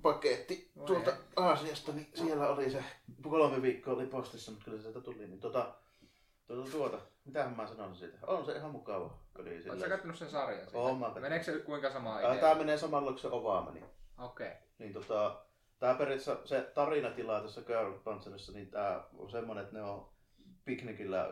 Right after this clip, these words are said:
Speaker 1: kesäleirillä ne kaikki.
Speaker 2: Joo.
Speaker 1: Ja sit ne vaan niinku tavallaan semmosella stagella niin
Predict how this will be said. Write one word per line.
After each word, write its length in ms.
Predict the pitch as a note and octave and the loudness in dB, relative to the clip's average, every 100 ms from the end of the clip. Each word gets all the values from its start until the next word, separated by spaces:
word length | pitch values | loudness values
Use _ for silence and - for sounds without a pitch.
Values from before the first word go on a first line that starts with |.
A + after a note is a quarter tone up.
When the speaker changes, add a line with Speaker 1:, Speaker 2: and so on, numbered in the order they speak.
| - | -4
Speaker 1:
kesäleirillä 720 | A2 A2 G2 F2 F2 F2 F#2 | -6 0 0 0 -4 -8 -10
ne 120 | G2 | -8
kaikki. 640 | G2 G2+ F#2 - F2+ - _ - | 2 2 2 -4 -12 -12 _ -14
Speaker 2:
Joo. 100 | G#2 B2 | -8 2
Speaker 1:
Ja 180 | A2 - | 2 2
sit 180 | A2+ G#2 | -8 -8
ne 120 | G#2 | -2
vaan 180 | G#2 G2 | -2 -2
niinku 400 | F#2+ G2+ F#2+ - _ - | -4 -6 -8 -12 _ -10
tavallaan 520 | G#2+ G#2 F#2+ F#2+ F#2+ _ _ _ _ _ _ - | -2 0 2 0 -2 _ _ _ _ _ _ -20
semmosella 380 | - A2+ G#2+ A2 | -16 -14 -8 -8
stagella 600 | A2 B2 G#2+ G2+ G#2+ F2+ | -4 -2 0 -2 -8 -8
niin 260 | F2 E2 - | -8 -12 -14